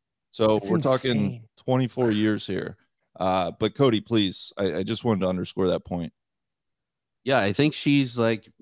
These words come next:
Speaker 3: you know, she's here to stay. But, uh, what I would say is that now, I think for a long time on the American side, like, Nelly didn't really have anybody to, like, you know, there's nobody in front of her. There's nobody really to chase down. She was just kinda out there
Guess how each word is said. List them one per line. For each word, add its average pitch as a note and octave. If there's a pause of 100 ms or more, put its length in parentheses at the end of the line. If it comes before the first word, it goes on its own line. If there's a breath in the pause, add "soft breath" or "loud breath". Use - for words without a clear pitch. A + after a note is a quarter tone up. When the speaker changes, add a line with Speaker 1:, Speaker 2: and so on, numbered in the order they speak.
(100)
Speaker 3:
you G2+
know, G2 (100)
she's A#2
here A#2
to A2+
stay. C3+ (240)
But, G2+ (140)
uh, G#2
what B2
I B2
would A#2+
say D3
is A2+
that G#2
now, A2+ (300)
I D#3+
think G3+
for G3
a F#3+
long F3+
time E3+
on D#3+
the D3
American D#3
side, A#2
like, A2+
Nelly C3
didn't A#2+
really A#2
have A2
anybody G2+
to, F#2 (280)
like, F#2 (400)
you F#2
know, E2
there's G2+
nobody D3
in A2+
front B2+
of G2+
her. F#2
There's F2+
nobody A#2
really G#2+
to G2
chase G2
down. G2
She -
was F#2+
just F#2
kinda F#2+
out F2+
there F#2